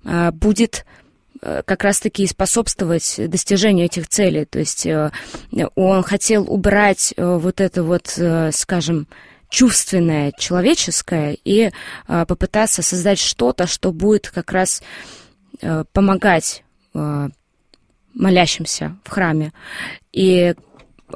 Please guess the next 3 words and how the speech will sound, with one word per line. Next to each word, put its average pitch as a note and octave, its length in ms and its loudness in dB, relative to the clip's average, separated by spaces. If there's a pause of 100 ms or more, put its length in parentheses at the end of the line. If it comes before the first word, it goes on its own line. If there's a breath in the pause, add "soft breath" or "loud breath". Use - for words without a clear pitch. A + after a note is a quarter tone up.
как - 200 -4
раз-таки F#3+ 760 0 (1080)
вот F3 220 0